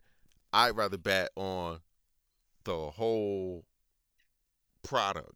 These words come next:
Basically, I wanna bet on rubber. I wa-, in general, I wanna bet on plastics in general. I wanna bet on chips. I don't wanna, like, if I'm doing, I do like Nvidia, but for chips, I don't wanna say, "Oh, I want Nvidia, A M D."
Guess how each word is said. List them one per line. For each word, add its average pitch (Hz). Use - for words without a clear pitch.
Basically, 87
I 87
wanna 107
bet 87
on 76
rubber. 98
I 95
wa-, 104
in 120
general, 92
I 92
wanna 107
bet 87
on 78
plastics 98
in 90
general. 98
I 95
wanna 101
bet 87
on 76
chips. -
I 110
don't 113
wanna, 113
like, 90
if 107
I'm 139
doing, 139
I 143
do 143
like 123
Nvidia, 110
but 107
for 101
chips, -
I 151
don't 139
wanna 113
say, 113
"Oh, 113
I 98
want 110
Nvidia, 90
A 90
M 78
D." 92